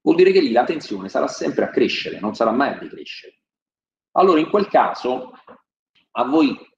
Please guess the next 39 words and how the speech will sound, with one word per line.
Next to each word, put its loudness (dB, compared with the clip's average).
se -4
voi 0
non 2
sapete 0
nulla 0
circa -2
il 2
modo 2
con 0
cui 2
il 0
misurando 2
arriva 0
a -6
quel -6
valore, -2
voi 0
dovete 2
tener -2
conto 2
dell'intera 2
fascia -2
di -4
isteresi. -16
Se -4
viceversa 2
sapete -2
che -6
in -4
quel -2
punto -2
andate 0
sempre -4
a 0
salire 0
o 2
sempre -2
a 2
scendere, -6